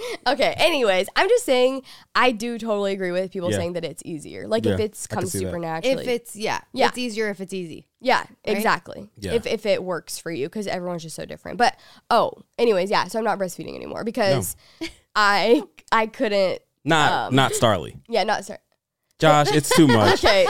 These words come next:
Speaker 2: You can end a relationship.
Speaker 1: You thought
Speaker 2: <laughs> You can end a relationship without it always being messy.
Speaker 1: Yes.
Speaker 2: Really? Let's go mutual ways? I mean,
Speaker 1: For
Speaker 2: just mutual?
Speaker 1: sure.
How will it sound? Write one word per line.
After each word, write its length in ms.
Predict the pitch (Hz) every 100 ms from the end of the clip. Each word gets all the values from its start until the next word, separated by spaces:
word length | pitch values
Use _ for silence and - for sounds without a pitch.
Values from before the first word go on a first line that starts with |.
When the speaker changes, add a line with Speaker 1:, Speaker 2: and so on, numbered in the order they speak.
| -
Speaker 2:
You 220 | - -
can 400 | - - 302 294 -
end 380 | 214 285 311 214
a 100 | 233
relationship. 1080 | 240 302 294 240 247 208 175 427 - - - - _ _ _
Speaker 1:
You 180 | - 330 587
thought 180 | 339 - 622 - - 539
Speaker 2:
<laughs> 400 | - - - 180
You 140 | 143 185
can 160 | 185
end 200 | 160 196
a 60 | 214
relationship 680 | 185 175 170 156 - 156 143
without 360 | 139 139 135
it 140 | 135 -
always 480 | 120 127 127 123 107
being 340 | 117 113 110
messy. 440 | 104 92 - 73 _ _ _ _ _ _ _ _ -
Speaker 1:
Yes. 540 | 349 254 - - - _ _ -
Speaker 2:
Really? 320 | 110 147 214
Let's 200 | 147 139
go 100 | 135
mutual 360 | 131 139 156 131
ways? 360 | 127 180 - _ _ _ -
I 40 |
mean, 140 | 135 123
Speaker 1:
For 40 |
Speaker 2:
just 140 | 123
mutual? 400 | 127 147 160 139
Speaker 1:
sure. 80 | 139